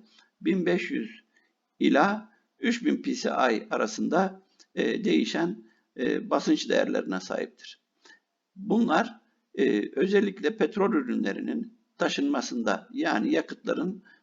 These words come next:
taşınmasında, e, ve bazı yağların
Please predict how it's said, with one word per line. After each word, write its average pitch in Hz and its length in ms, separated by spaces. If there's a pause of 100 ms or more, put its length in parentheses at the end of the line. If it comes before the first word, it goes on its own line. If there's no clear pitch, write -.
(140)
taşınmasında, 165 920 (340)
e, - 100 (640)
ve 151 240
bazı 185 280
yağların 147 600